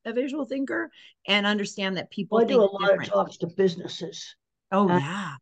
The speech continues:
Speaker 2: and, uh, we need people that can fix elevators. I can't believe the amount of busted escalators I'm seeing.
Speaker 1: <laughs> Yes.
Speaker 2: Our court has had a white wall around the escalator for months.
Speaker 1: Uh-huh.
Speaker 2: And half the time there's nobody working on it.
Speaker 1: Yes,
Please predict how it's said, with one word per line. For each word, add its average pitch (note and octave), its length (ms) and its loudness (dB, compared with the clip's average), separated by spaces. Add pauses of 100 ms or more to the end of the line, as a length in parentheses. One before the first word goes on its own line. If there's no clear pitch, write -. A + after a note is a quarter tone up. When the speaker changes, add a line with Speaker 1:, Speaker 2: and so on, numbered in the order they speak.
(260)
Speaker 2:
and, F3 500 6
uh, E3+ 220 6 (260)
we G#3 140 4
need G3 240 4
people F3+ 280 0
that F3 80 -4
can E3+ 120 -4
fix E3+ 360 -8
elevators. D3+ 560 -6
I G#3 140 0
can't G3+ 400 -2
believe D#3 320 -6
the - 60 -12
amount D#3+ 280 -6
of C3 160 -16
busted A3 440 -4 (120)
escalators - 760 -12
I'm C3+ 180 -14
seeing. - 240 -10
Speaker 1:
<laughs> - 220 -4 (380)
Yes. B3+ 460 4
Speaker 2:
Our - 60 -14 (120)
court G#3+ 320 4
has F3+ 140 0
had F3 160 2
a E3+ 120 0 (160)
white G#3 300 4
wall G3 440 6
around F#3+ 340 -2
the E3+ 180 -10
escalator F#3+ 440 0
for F3+ 120 -2
months. G3 800 -2 (480)
Speaker 1:
Uh-huh. G#3 380 0
Speaker 2:
And B3 80 -4 (180)
half B3 120 -12
the B3+ 60 2
time A#3 260 2
there's F#3+ 140 0
nobody G3+ 260 -2
working F3 440 -6
on - 140 -20 (180)
it. - 80 -20 (300)
Speaker 1:
Yes, B3 500 -4